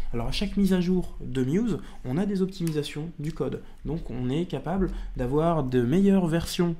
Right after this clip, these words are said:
de notre site au fur et à mesure. Euh, ensuite, pour ce qui est de l'optimisation au niveau du poids, c'est plutôt pas mal, même s'il y a des tas de choses qui, euh, sont améliorables comme tout. Mais si vous voulez vraiment rentrer dans le code, là vous devenez développeur,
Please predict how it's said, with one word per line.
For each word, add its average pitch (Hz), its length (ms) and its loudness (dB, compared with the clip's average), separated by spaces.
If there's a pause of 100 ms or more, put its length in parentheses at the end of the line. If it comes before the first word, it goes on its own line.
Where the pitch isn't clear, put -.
de 131 140 0
notre 131 300 0
site 220 360 -4
au 160 80 2
fur 165 240 2
et 160 60 6
à 160 80 6
mesure. - 380 0 (480)
Euh, 110 340 0
ensuite, - 400 -2
pour - 180 -6
ce - 60 -8
qui 127 100 0
est - 20 4
de 127 60 4
l'optimisation 139 680 0
au 147 40 0
niveau 123 200 0
du 123 120 -2
poids, 214 280 0 (260)
c'est - 160 -4
plutôt 240 300 2
pas 175 140 6
mal, 214 360 6 (240)
même 185 220 4
s'il 196 420 0
y 135 100 2
a 127 60 0
des 127 160 2
tas 196 240 2
de 139 160 0
choses 208 440 0 (100)
qui, - 400 -2
euh, 117 680 -2
sont - 280 -4 (100)
améliorables 131 720 2
comme 127 180 -2
tout. 180 180 -2 (380)
Mais 117 120 0
si 113 160 -4
vous 151 220 2
voulez 147 240 4
vraiment 131 420 -4
rentrer 127 540 -2
dans 120 220 -4
le 113 80 -2
code, 185 340 2 (260)
là 123 200 -2
vous 147 160 -2
devenez 123 320 0
développeur, 170 600 0